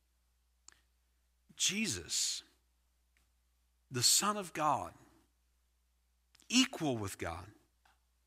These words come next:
left the glory that he had in heaven.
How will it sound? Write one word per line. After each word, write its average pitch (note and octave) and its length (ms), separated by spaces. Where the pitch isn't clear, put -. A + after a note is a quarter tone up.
left D3 720
the C#3+ 120
glory B2+ 840
that D3 120
he C#3+ 60
had F#3 340
in E3 120
heaven. C#3 380